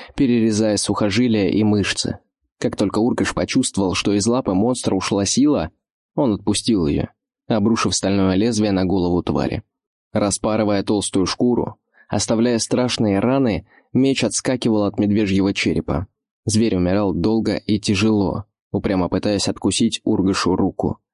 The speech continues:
Снова и снова великан заносил над головой оружие, которое оказалось в его огромной руке кинжалом.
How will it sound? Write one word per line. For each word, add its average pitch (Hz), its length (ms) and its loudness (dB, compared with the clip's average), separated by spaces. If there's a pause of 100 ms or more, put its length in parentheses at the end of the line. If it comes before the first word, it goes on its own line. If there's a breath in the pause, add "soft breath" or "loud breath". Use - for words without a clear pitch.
(340)
Снова 123 380 0
и 98 100 2
снова 120 420 0
великан 107 400 0
заносил 107 540 0
над 98 140 0
головой 104 480 2
оружие, 117 420 2
которое 110 380 0
оказалось 107 480 0
в - 60 -10
его 95 220 0
огромной 107 360 2
руке 98 300 0
кинжалом. 92 680 -2